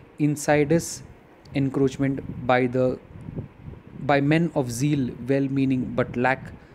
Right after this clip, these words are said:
lacking in due deference for the rule of law. So there is a time, now this is a time where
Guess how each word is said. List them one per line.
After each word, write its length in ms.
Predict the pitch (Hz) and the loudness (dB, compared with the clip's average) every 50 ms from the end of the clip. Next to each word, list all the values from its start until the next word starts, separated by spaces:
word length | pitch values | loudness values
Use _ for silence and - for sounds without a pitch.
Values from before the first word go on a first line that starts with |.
| - - - - - - - - - | -20 -20 -20 -20 -20 -20 -20 -12 -4
lacking 480 | - 143 147 143 143 - 175 170 170 - | 0 2 2 2 2 2 0 0 2 2
in 260 | 151 147 143 135 120 117 | 2 2 2 2 0 0
due 220 | 135 156 165 165 | 2 2 2 2
deference 560 | 139 127 131 123 - - 143 135 139 - - | 2 2 0 0 0 0 0 0 0 -2 -6
for 200 | - - - 127 | -10 -6 -4 -2
the 100 | 117 123 113 | 0 0 0
rule 280 | 117 120 117 120 120 | 0 -2 -2 0 0
of 200 | 117 110 - - - | -2 -2 -4 -4 -4
law. 200 | 110 104 - - - - - - - - - - - - - - - - - - - - - - - | -4 -4 -4 -6 -10 -16 -18 -20 -20 -20 -20 -20 -20 -20 -20 -18 -18 -18 -18 -18 -20 -20 -20 -20 -20
So 140 | - - 131 | -12 -8 -4
there 200 | 117 123 127 123 | 0 2 2 4
is 160 | 131 131 123 | 2 2 2
a 80 | 135 135 | 0 -2
time, 440 | - - 131 127 135 143 156 156 147 - | -2 0 0 0 0 0 -2 -4 -4 -2
now 220 | 139 135 131 127 | -2 0 0 0
this 160 | 127 139 139 | 0 -2 -2
is 120 | 151 147 139 | -4 -6 -4
a 40 | |
time 320 | - 147 143 143 143 147 135 | -4 -2 -2 0 0 0 2
where 280 | 139 135 135 135 139 | 2 2 2 2 0